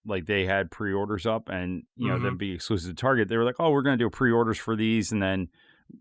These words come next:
Speaker 1: you know, they're gonna come to Target later." Well, I think the reverse happened, and they did pre-orders on 'em,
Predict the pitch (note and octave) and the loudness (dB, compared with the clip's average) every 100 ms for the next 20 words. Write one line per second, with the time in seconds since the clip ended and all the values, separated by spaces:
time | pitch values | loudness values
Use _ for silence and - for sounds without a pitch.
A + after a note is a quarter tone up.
0 | - B2+ G#2 F#2+ G#2+ A2 G#2+ G2+ F2 - | 0 2 2 0 2 4 4 2 -2 -2
1 | A2+ G2 E2 C3 C#3 G2+ A#2 A#2+ E2+ F#2 | 0 0 0 2 4 4 4 2 2 4
2 | G2+ G2 F#2 F#2 C#3 B2 F#2+ F2 D2 A2+ | 4 4 2 -2 -2 0 -2 -4 0 2
3 | B2 - E2 E2 - F2 F2 - F#2 F2 | 2 -2 -2 -2 -4 -4 -6 -6 -6 -4
4 | E2+ E2+ - _ _ _ _ G2 G#2+ A2 | -4 -8 -10 _ _ _ _ -2 2 2
5 | G#2 A#2 B2+ A#2+ G2+ F2 G2+ F#2+ F#2+ | 2 4 6 6 4 2 0 0 -4